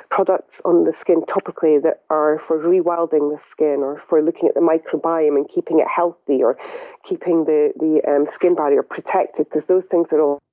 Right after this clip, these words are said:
also important. And when our, our skin or our faces go through stress with an injectable, it can lead to stress in the skin, which can cause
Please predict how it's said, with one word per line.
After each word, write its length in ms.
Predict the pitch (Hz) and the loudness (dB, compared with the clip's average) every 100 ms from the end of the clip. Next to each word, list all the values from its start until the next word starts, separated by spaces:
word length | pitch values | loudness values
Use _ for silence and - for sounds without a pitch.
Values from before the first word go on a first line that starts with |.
| _ - | _ -20
also 260 | - 139 | -8 -4
important. 500 | 143 - 226 - 156 | -2 0 -2 0 0
And 140 | 156 156 - - - | 0 -4 -10 -16 -4
when 160 | 190 | 0
our, 180 | 180 170 170 | 2 0 0
our 160 | 165 - | -4 -4
skin 260 | - 202 | -2 0
or 180 | 185 160 | 2 0
our 80 | 160 | -2
faces 560 | - 175 170 160 147 139 - | 0 0 0 -2 -2 -4 -2
go 140 | 160 - | -2 0
through 280 | 156 143 - _ _ - - | 0 2 0 _ _ -20 -20
stress 360 | - - 156 202 - - | -4 -2 0 -4 -12 -2
with 180 | 151 - - | -2 0 -2
an 140 | 151 | -2
injectable, 640 | - 359 - - 151 170 - - - | 0 -2 -2 -2 0 0 -2 -20 -4
it 200 | 226 - - | -2 -2 -4
can 200 | 214 196 - | -2 -2 0
lead 260 | 190 190 - - | 0 0 -2 -14
to 60 | - | -6
stress 220 | 175 165 170 | -4 -4 -4
in 80 | |
the 80 | 156 - | -4 -2
skin, 260 | - 156 156 | 0 2 2
which 200 | 147 - | -4 -6
can 100 | 156 | -8
cause 400 | - 170 156 | -6 0 2